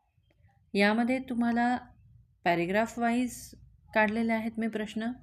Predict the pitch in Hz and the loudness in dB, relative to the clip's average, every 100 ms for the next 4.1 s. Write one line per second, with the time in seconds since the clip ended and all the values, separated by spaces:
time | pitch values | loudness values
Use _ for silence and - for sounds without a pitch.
0 | - - _ _ _ - - 185 170 233 | -20 -20 _ _ _ -20 -14 -8 0 0
1 | 247 247 233 226 220 226 226 226 220 214 | 2 0 0 -2 -2 -2 -2 -2 -2 -2
2 | 208 226 226 220 220 - 240 254 240 214 | -4 -4 -2 -4 -6 -4 -2 -2 -4 -2
3 | 214 220 220 214 214 214 202 190 185 175 | -4 -4 -6 -4 -2 -2 -2 -4 -6 -6
4 | 180 | -6